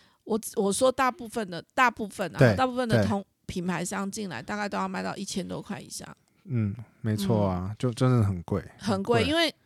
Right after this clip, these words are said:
Speaker 1: 呃，你在产地，原产地，你像
Speaker 2: 也就贵啦。
Speaker 1: 我们到，我们到，我们到那边，有的时候我们自己做饭，在 apartment，
Speaker 2: 对。
Speaker 1: 就是油厂带出来之后，我们去买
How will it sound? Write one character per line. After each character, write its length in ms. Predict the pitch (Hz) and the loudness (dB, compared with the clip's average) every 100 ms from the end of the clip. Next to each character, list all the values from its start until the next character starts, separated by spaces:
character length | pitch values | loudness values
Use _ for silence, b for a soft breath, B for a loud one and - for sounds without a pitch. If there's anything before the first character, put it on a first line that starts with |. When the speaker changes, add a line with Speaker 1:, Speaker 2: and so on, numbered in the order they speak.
| _ | _
Speaker 1:
呃， 160 | 214 190 | 0 0
你 120 | 196 | 0
在 220 | 226 269 - - _ _ _ _ | 4 2 2 -8 _ _ _ _
产 300 | - 180 175 | -2 0 0
地， 240 | 196 233 202 | -2 -4 -2
原 180 | 196 214 | -2 0
产 200 | 233 185 | -2 -4
地， 220 | 214 - 175 _ | -6 -10 -18 _
你 120 | 208 196 | -6 2
像 140 | 123 | 4
Speaker 2:
也 60 | 202 | 4
就 60 | |
贵 280 | - 175 127 | 6 8 8
啦。 180 | 120 120 | 6 2
Speaker 1:
我 80 | 214 | 0
们 160 | 220 | 0
到， 240 | 214 190 - | 2 2 0
我 100 | - | -2
们 140 | 202 208 | -4 0
到， 240 | 262 254 - | 2 2 2
我 80 | 196 | -4
们 120 | 202 | 0
到 140 | 262 | -2
那 100 | 254 | -2
边， 160 | 233 226 | -2 -2
有 60 | |
的 80 | 180 | -2
时 100 | 175 | -4
候 40 | 208 | -6
我 40 | |
们 80 | 185 | -6
自 140 | 185 | -10
己 80 | 208 | -12
做 260 | 185 214 196 | -10 -8 -8
饭， 320 | 202 156 - _ | -8 -10 -12 _
在 280 | 240 214 - _ | -4 -2 -4 _
apartment， 680 | 185 - 202 202 180 156 - _ | -8 -6 -6 -6 -6 -8 -12 _
Speaker 2:
对。 120 | 120 | 4
Speaker 1:
就 60 | 113 | 4
是 220 | 104 240 | 4 -2
油 240 | - 202 | -2 -2
厂 200 | 214 214 | -2 -4
带 160 | 185 208 | -4 -2
出 80 | 202 | -2
来 80 | 185 | -2
之 140 | 196 | -2
后， 80 | 185 | -4
我 40 | |
们 120 | 180 190 | -4 -4
去 160 | 269 | -4
买 220 | 226 180 | -4 -6